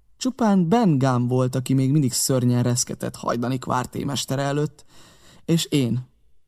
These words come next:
akinek valóban volt mit köszönnie neki.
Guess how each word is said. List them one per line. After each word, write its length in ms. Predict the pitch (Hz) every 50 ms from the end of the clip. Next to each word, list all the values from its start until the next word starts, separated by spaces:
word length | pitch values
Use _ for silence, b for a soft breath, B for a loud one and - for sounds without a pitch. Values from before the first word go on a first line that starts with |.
| _ -
akinek 360 | 139 139 - 151 147 147 151
valóban 500 | 165 190 185 156 131 123 120 123 120 120
volt 220 | - - 123 -
mit 120 | - 127 -
köszönnie 520 | - - - - 117 - - 117 117 110
neki. 400 | - - - - - - -